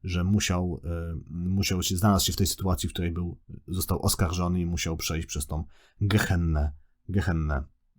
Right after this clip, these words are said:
procesu. Został uniewinniony, natomiast, no cóż, jego kariera filmowa była skończona.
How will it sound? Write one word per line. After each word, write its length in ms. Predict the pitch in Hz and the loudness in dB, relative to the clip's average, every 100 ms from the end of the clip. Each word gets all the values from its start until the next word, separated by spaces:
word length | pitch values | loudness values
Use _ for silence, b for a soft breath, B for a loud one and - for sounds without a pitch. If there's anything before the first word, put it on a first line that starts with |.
| - | -4
procesu. 400 | 92 - 78 - _ b b b | -2 -2 -4 -8 _ b b b
Został 460 | - 151 110 90 - - | 0 4 4 2 -2 4
uniewinniony, 840 | 147 160 151 151 151 147 143 143 139 _ _ _ - | 10 10 10 6 6 6 6 6 2 _ _ _ 2
natomiast, 920 | 104 135 131 117 113 110 110 - - - _ | 8 8 8 8 10 8 6 0 -6 -18 _
no 100 | 104 | 2
cóż, 280 | 107 87 - | 2 0 2
jego 220 | 110 131 | 6 6
kariera 380 | - 87 101 98 | 6 4 2 2
filmowa 600 | - 80 82 82 80 80 - - _ - | 0 0 0 0 -2 -4 -12 -20 _ -8
była 500 | 82 82 71 69 65 - _ _ | -2 0 2 0 -4 -10 _ _
skończona. 600 | - - 92 80 71 73 | -10 0 0 2 -2 -4